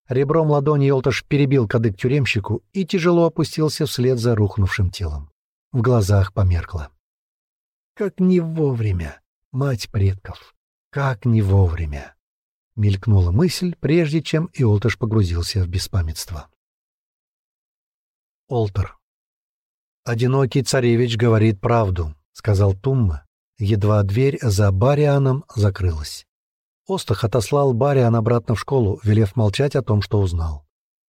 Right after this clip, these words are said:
«Какую правду?» — проворчал Остах, осторожно двигая плечом. Он нахмурился, потом махнул повреждённой рукой.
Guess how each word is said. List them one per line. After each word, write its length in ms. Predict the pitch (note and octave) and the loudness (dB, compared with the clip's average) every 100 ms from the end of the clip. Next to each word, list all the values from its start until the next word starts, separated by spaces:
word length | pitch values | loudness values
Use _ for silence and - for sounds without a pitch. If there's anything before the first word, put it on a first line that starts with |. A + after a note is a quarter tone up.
| _ _ | _ _
«Какую 440 | G2 F#2+ A#2 D#3 | -10 -2 2 2
правду?» — 500 | D3+ G3 D#3 G2 D#2+ - - | 2 2 0 -2 -6 -12 -4
проворчал 540 | A2+ G#2 G2+ A#2 A2 | 0 0 0 0 2
Остах, 340 | D3+ - - | 0 -4 -4
осторожно 540 | E3 - B2+ G#2+ G#2+ A2+ | -4 -2 0 2 2 2
двигая 360 | G2 F2+ G2 | 2 2 2
плечом. 500 | F#2+ G2 - E2 D2+ - _ _ _ _ _ | 0 -2 -2 -6 -8 -14 _ _ _ _ _
Он 240 | - A#2+ A#2 | -2 0 2
нахмурился, 680 | A2+ B2+ A#2+ G#2 - F#2+ D#2+ | 0 2 2 2 -2 -6 -4
потом 260 | A#2+ A3+ G#3+ | -4 0 0
махнул 380 | G3+ D3+ E3 | 2 2 0
повреждённой 580 | D#3 C#3+ D3 G#2+ A2 A2+ | 0 0 0 2 2 2
рукой. 460 | A#2 G#2+ F#2+ F2 | 0 -2 -4 -6